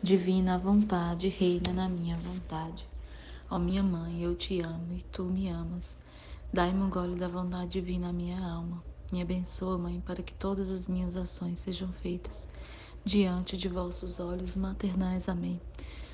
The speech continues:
Suprema Majestade, eu venho em sua divina vontade, em nome de todos, do primeiro ao último homem que existirá na terra,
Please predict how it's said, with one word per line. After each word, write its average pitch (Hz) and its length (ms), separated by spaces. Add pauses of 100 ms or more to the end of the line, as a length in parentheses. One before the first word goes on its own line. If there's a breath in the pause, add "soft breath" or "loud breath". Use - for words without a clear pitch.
(120)
Suprema 185 640
Majestade, 185 880
eu 190 140
venho 185 240
em 196 80
sua 190 280
divina 180 440
vontade, 180 680 (840)
em 208 180
nome 190 240
de 185 140
todos, - 500 (460 loud breath)
do 208 80
primeiro 196 560
ao 180 140
último 208 520
homem 185 200
que 185 100
existirá 185 500
na 180 140
terra, 180 400